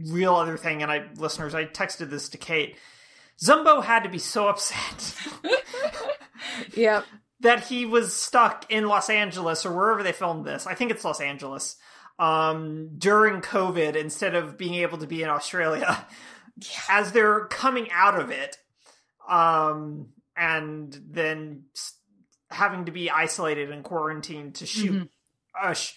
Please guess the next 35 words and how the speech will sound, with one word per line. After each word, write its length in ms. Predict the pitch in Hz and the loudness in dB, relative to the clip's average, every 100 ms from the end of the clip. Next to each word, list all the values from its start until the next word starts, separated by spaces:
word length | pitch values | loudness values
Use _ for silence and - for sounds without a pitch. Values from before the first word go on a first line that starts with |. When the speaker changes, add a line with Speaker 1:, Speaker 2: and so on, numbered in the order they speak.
| _ | _
Speaker 1:
Christmas 540 | - 226 - 196 151 - | -6 -4 -4 -6 -8 -4
version 720 | 160 151 147 143 151 143 - | -2 -2 -4 -12 -14 -14 -4
of 400 | 147 143 135 143 | 0 0 -2 -8
the 80 | |
show 260 | 143 165 147 | -8 -6 -8
that 160 | 143 139 | -8 -12
he's 180 | 139 | -16
the 60 | - | -16
co-, 400 | - 147 147 - - | -10 -8 -8 -12 -10
one 220 | 165 156 | -8 -6
of 40 | |
the 80 | 143 | -8
co-judges 640 | - 160 156 143 156 147 | -10 -12 -10 -14 -14 -16
on. 260 | 151 151 185 _ - - - - | -14 -14 -16 _ -20 -20 -14 0
Um, 920 | 160 151 151 147 143 143 143 143 165 - | 4 6 4 0 -6 -10 -12 -12 -16 -8
but 180 | 294 285 | -4 2
yeah, 220 | 294 180 | 4 4
no, 200 | 233 202 | 2 2
this 180 | 190 - | 0 -6
was 140 | 247 | -6
really 200 | 240 262 | -4 -2
fun, 240 | 226 214 160 | 0 -2 -2
and 140 | 165 | -6
it 40 | 196 | -8
was 180 | 190 | -8
a 40 | 196 | -8
su-, 280 | - 175 175 | -8 -8 -8
nice 300 | 190 220 214 | -4 -4 -4
surprise 480 | 220 170 180 160 - | -8 0 2 2 -2
to 80 | 160 | -4
have 340 | 156 151 - | 0 0 0
last 280 | 147 135 165 | -4 -4 -12
weekend 260 | 139 147 | -16 -16
as 160 | 135 - | -18 -16
well. 340 | - - - | -16 -18 -20